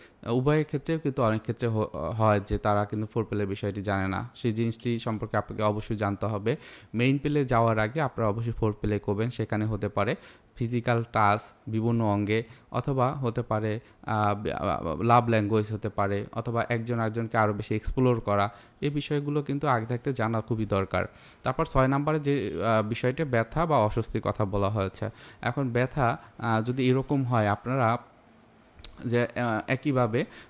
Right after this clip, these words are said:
আপনারা আপনাদের যৌন যে তাড়নার প্রেক্ষিতে আপনারা এই কাজটি কর-, করছেন, কিন্তু হয়তোবা এমন হতে পারে যে আপনার পার্টনার, সে, আহ, মেয়ে অথবা ছেলে, উভয়ের ক্ষেত্রেই হতে পারে যে তার, আহ, ব্যথা অনুভব হতে পারে। হয়তোবা যদি ওটা,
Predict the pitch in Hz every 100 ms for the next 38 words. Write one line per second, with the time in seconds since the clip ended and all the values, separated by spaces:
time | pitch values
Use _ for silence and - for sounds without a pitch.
0 | - 113 117 113 113 - - - 113 117
1 | 113 95 113 123 123 127 127 113 117 110
2 | 120 117 120 120 120 117 117 - 113 117
3 | 107 107 107 107 - - - 117 123 -
4 | - 110 104 - - 120 - 95 - -
5 | - - 131 131 127 123 139 123 120 131
6 | 127 120 110 101 90 143 120 107 - 117
7 | - 117 117 104 101 - 117 113 123 -
8 | 107 104 113 123 120 117 107 - 113 123
9 | 131 - 113 101 123 120 120 127 117 123
10 | 107 107 - 98 98 104 110 107 - -
11 | - - 107 101 110 127 139 123 113 107
12 | 104 104 101 - 92 92 - - - 113
13 | 117 120 113 - 110 117 117 110 117 113